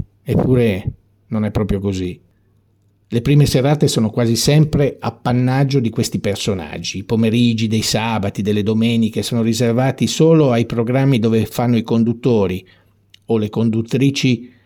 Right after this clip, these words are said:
quegli uomini e quelle donne i cui padrini spesso stanno anche nella politica, nel Parlamento. Come un mantra ripetono sempre quando li senti parlare che si sono costruiti da soli,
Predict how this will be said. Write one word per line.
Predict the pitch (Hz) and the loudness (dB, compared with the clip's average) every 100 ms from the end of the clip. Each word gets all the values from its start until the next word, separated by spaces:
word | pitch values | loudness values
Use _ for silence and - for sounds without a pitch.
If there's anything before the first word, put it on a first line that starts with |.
| _ _ _ _ _ | _ _ _ _ _
quegli | - 135 139 | -2 2 6
uomini | 160 160 147 | 6 6 4
e | 127 | 2
quelle | 135 123 | 2 2
donne | 123 151 143 | 4 4 4
i | |
cui | - 131 | 2 0
padrini | 123 117 135 147 147 117 - - _ | 0 0 4 6 6 4 -2 -16 _
spesso | - - - 185 208 - 214 196 - _ | -4 -2 2 4 4 4 0 0 -4 _
stanno | - 139 135 131 127 120 - - - | -4 -2 0 0 2 2 2 0 -4
anche | - 127 123 113 104 - - _ - | -4 -2 0 0 0 -4 -14 _ -4
nella | 131 120 | 0 0
politica, | 120 117 143 - 104 - - _ | 2 4 2 2 -8 -10 -16 _
nel | 107 101 | -8 -4
Parlamento. | 110 104 107 107 101 101 - - _ _ _ _ _ _ _ | -4 -2 -2 -2 -2 -6 -10 -14 _ _ _ _ _ _ _
Come | - 143 | 2 4
un | 143 | 6
mantra | 143 156 175 170 165 143 - | 4 4 4 4 2 -2 -2
ripetono | 120 120 143 143 127 | -2 0 2 2 0
sempre | 113 131 123 117 110 | 2 0 0 -2 -4
quando | - 101 110 | -2 0 0
li | 104 | 0
senti | 104 123 117 113 | 0 0 0 -2
parlare | 101 107 127 143 131 | -2 0 0 0 0
che | - | -2
si | 110 - | -4 -2
sono | - 117 | 0 -2
costruiti | 113 - 113 113 113 | -2 -2 0 0 0
da | 98 | -2
soli, | 95 - 110 127 107 104 98 | -4 0 2 2 2 0 -4